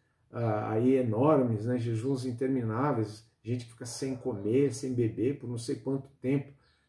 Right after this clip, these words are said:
imaginando que vai atingir alguma coisa. Paulo tá dizendo: enquanto eu tô nessa vida, enquanto eu tô nesse corpo, sou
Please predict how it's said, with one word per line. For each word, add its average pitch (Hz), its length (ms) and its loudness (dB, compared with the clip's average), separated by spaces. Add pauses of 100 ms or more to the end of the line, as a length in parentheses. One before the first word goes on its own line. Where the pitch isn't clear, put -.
imaginando 131 540 2
que 147 80 -8
vai 127 220 0
atingir 135 720 -4
alguma 127 400 -2
coisa. 110 240 0
Paulo 127 220 0
tá 143 100 -4
dizendo: 120 420 -2 (320)
enquanto 127 440 -2
eu - 20 -12
tô 143 180 -2
nessa 131 320 -2
vida, 117 280 -2
enquanto 123 340 -2
eu 123 60 -4
tô 135 120 -4
nesse 127 360 -4
corpo, 127 500 0 (720)
sou 131 640 2